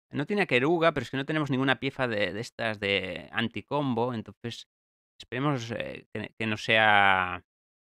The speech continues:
eh, un combo de estos que te gana al tercer turno, porque es que no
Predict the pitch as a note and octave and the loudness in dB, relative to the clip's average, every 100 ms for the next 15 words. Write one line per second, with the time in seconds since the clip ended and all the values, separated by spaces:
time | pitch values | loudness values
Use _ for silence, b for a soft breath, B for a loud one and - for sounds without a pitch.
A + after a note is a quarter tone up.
0 | _ _ G#2+ G#2+ A2+ - A2 G2+ G2+ A#2+ | _ _ -20 -12 -8 -4 0 0 0 -4
1 | - G2+ G2 - G2 G2+ G2+ - F#2 - | -6 -12 -10 -10 -4 -2 -2 -4 -12 -10
2 | F#2 _ A#2+ C3 E3 E3+ G2+ G2 - - | -12 _ -6 -4 -4 -6 -6 -8 -12 -10
3 | G2 F#2+ | -8 -8